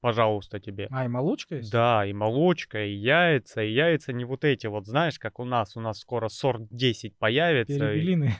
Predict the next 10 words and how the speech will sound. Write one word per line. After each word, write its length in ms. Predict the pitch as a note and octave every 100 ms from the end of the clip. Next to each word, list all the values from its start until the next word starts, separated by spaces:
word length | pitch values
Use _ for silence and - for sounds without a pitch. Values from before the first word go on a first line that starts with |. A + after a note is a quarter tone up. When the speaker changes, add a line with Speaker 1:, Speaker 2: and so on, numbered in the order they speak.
| -
Speaker 1:
Ага, 440 | C3 A#2+ C3+ C3+
Speaker 2:
<laughs> 60 | -
Speaker 1:
перепелиные, 800 | C#3 C#3 C#3+ C#3+ G3+ E3+ C3+
только 460 | A2+ C3 A#2 C3 A#2+
курицы. 640 | - C#3 A2+ G#2 - G#2 -
Почему 280 | A2 - D3
такие 260 | C3+ C3 C3
маленькие? 440 | D#3 C3+ A2 A2
Болеют, 680 | A2 C#3 D#3 B2 G#2+ G2+ G2
понимаешь? 400 | - G#2 C3 E3